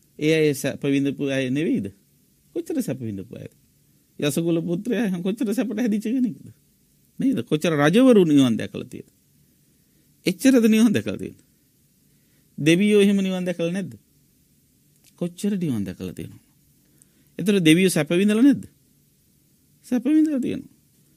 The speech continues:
නේද? දෙවියන්ගේ සැපත් එක්ක බලනකොට අපි විඳින සැප මොනවාද? නිකන් nothing. <laughs> නේද? ඒතර එහෙම බැලුවොත් බලන්න ඒ කොච්චර සැප විඳපු අයද? ඒ වුණාට මේ මාර්ගඵල ලැබලා තියෙනවා.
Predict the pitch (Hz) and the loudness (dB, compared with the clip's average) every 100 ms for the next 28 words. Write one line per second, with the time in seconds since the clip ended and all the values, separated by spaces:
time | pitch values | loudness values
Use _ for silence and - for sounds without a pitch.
0 | _ _ _ - 196 - - _ _ _ | _ _ _ -6 -4 -4 -10 _ _ _
1 | _ _ - 143 147 175 185 185 180 175 | _ _ -4 2 2 2 0 -2 -2 -2
2 | 185 175 190 185 196 202 220 170 185 196 | -2 -2 -4 -2 -2 -2 -2 -4 -2 -2
3 | 196 214 247 170 120 71 - - 151 165 | -2 -2 -2 0 -2 -4 -12 -12 -10 -4
4 | 139 131 - 269 160 - - _ 147 - | 0 0 0 -2 -2 -8 -20 _ -12 -12
5 | _ _ _ - 175 226 95 - _ _ | _ _ _ -6 -2 -2 -4 -12 _ _
6 | - 185 185 165 170 302 262 160 127 113 | -4 0 2 4 6 8 8 8 6 2
7 | 107 - _ _ _ _ _ _ _ _ | -2 -6 _ _ _ _ _ _ _ _
8 | _ _ _ _ _ _ - 143 156 156 | _ _ _ _ _ _ -4 2 4 4
9 | 139 131 151 151 160 160 208 - 285 - | 2 0 -2 2 2 2 -2 0 -2 0
10 | 247 208 123 98 - - _ _ _ _ | -2 -2 -4 -6 -12 -20 _ _ _ _
11 | - _ _ _ 208 262 247 214 185 170 | -20 _ _ _ 2 4 6 4 2 0
12 | 175 160 135 - 160 175 170 165 151 156 | 0 -2 -4 -4 -2 0 -2 -2 0 0
13 | 190 135 98 - - | 0 0 -4 -6 -10